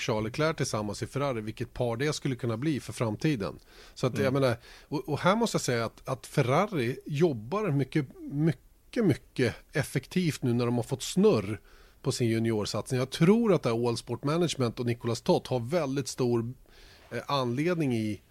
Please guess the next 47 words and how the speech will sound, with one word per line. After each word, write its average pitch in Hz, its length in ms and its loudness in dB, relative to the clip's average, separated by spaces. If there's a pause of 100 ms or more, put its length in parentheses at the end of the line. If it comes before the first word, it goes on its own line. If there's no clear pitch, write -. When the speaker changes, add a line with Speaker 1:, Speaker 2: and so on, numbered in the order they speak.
(200)
Speaker 1:
att - 340 -10
det 120 180 2
nu 113 380 2 (440)
blir 123 340 -2
en 110 80 -2
tydlig, 113 640 -2
eh, 101 60 -8 (120)
att 113 160 -10
de 135 140 -2
börjar 131 160 0
få 143 120 -6
lite 127 180 -2
ordning 143 300 2
på 131 100 -4
saker 107 280 -4
och - 60 -14
ting. 110 140 -6
Titta 147 260 -4
på 180 100 4
hur 180 80 8
Merca 180 340 2
strular 135 360 4
med 123 120 4
sitt 165 220 2
juniorprogram 117 600 4
som 147 160 2
jag 156 120 2
tror 147 480 8 (340)
är 135 140 0
en 135 60 0
liten, 127 520 0
det 139 60 0
har 147 80 2
jag 143 100 0
sagt 127 200 -2
förr, 143 240 0
va, 107 120 -2
en 110 60 -2
liten 120 360 0
Jean 123 260 -2
Tott, - 480 -4
eller 143 180 2
förlåt, 131 320 2
eh, 127 100 2
Toto 143 300 2
Wolff, 139 380 2
eh, 120 280 -2